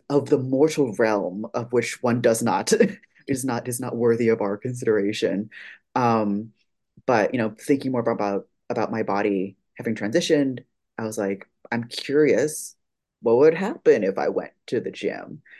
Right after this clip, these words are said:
And in my case, what happened when I went to the gym is that, like, all the positive effects of testosterone about, you know,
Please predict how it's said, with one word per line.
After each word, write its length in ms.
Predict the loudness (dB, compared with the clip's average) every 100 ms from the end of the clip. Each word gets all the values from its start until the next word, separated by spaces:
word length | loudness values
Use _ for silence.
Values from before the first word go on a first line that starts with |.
| _ _ _ -2
And 160 | 0 2
in 80 |
my 140 | 2 2
case, 220 | 2 2
what 100 | 0
happened 500 | -2 -2 -2 -2 -6 _
when 160 | -2 0
I 60 |
went 180 | -2 -4
to 60 | -6
the 80 |
gym 500 | -2 0 2 0 -4 -10 -20 _ _
is 60 | 0
that, 100 | 2
like, 200 | 2 0 -2
all 200 | 4 4
the 260 | 4 2 -4 _ -6
positive 380 | -4 0 0
effects 340 | 0 -2 -2 -6
of 180 | -6 -4
testosterone 460 | -4 -2 -2 -2 -2
about, 180 | -2
you 60 | 0
know, 160 | -2